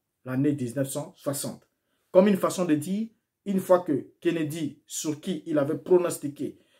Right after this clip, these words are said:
sur qui portait tous ses espoirs, s'était écroulé et devant lui, alors la prophétie avait complètement échoué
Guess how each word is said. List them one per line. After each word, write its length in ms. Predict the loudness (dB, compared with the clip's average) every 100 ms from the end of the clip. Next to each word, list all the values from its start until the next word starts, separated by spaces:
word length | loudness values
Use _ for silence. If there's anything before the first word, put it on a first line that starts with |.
| _
sur 220 | -12 -8
qui 140 | -6
portait 540 | 0 4 4 4 -2 0
tous 180 | 2 2
ses 220 | 2 0
espoirs, 520 | -4 -2 -2 -2 -6 _ _
s'était 480 | -8 -4 0 0 2
écroulé 480 | -2 0 2 2 4
et 80 | 2
devant 420 | 2 4 4 4
lui, 360 | 0 -2 -8 _ _ _ _ _ _ _
alors 380 | 0 2 2 0
la 160 | -4 -4
prophétie 460 | -2 -4 -4 0 0
avait 180 | 0
complètement 580 | -4 -4 -4 -4 -6 -6 -8
échoué 520 | -10 -8 -6 -6